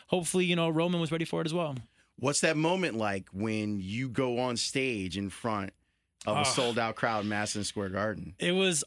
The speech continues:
Speaker 1: awesome. I mean, again, you know, I'm a Chicago boy, so I, I, Allstate Arena for me, my friends and family were there, but just the legendary Madison Square Garden, you know,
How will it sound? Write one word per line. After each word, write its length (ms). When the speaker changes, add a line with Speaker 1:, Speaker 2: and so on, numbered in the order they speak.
Speaker 1:
awesome. 480
I 120
mean, 340
again, 500
you 60
know, 80
I'm 80
a 40
Chicago 440
boy, 320
so 400
I, 460
I, 200
Allstate 360
Arena 280
for 140
me, 240
my 140
friends 320
and 100
family 300
were 120
there, 240
but 200
just 180
the 80
legendary 840
Madison 500
Square 260
Garden, 640
you 100
know, 240